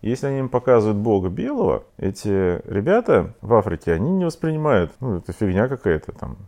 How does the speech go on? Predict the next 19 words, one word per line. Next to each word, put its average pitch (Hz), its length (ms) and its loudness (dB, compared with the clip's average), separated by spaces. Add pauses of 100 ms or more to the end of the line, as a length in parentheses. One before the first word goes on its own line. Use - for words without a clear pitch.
(140)
говорят 82 600 -4
они, 73 280 -6
«Э, 76 220 -8
мы 92 180 -2
не 117 100 2
будем 104 340 2
этому 90 260 -2
Богу 82 260 0
молиться, 90 400 0
он 113 120 4
не 135 80 6
похож 160 400 4
на 113 80 -2
человека 110 560 2
вообще, - 340 0
да, 131 200 2
человек 104 420 4
чёрный, 123 440 4
значит, 92 360 -2